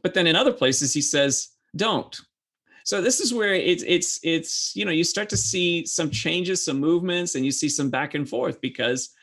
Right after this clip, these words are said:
once again, the instructions that are given are particular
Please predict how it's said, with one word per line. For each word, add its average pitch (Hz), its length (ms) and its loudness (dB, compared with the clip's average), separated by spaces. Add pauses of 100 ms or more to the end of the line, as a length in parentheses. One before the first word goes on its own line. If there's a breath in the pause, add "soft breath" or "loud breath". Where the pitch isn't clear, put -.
(240 soft breath)
once 123 260 -2
again, 139 260 2
the 120 120 2
instructions 120 760 -2
that 117 100 -2
are 107 100 -4
given 95 520 -6
are 117 80 -4
particular - 840 -8